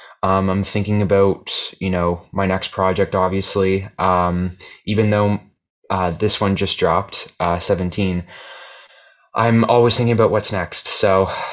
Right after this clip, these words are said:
I'm hoping there's gonna be something that comes in, uh, the new year. Um,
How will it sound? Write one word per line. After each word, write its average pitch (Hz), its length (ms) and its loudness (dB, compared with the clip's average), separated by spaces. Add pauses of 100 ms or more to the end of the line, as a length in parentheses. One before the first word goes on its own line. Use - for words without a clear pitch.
(140)
I'm 110 180 0
hoping 123 340 2
there's 120 160 0
gonna 120 160 0
be 113 80 2
something 110 460 0
that 101 180 -2
comes 101 420 -2
in, 104 280 2
uh, 95 280 0
the 98 100 0
new 98 200 0
year. 120 460 2 (220)
Um, 95 640 0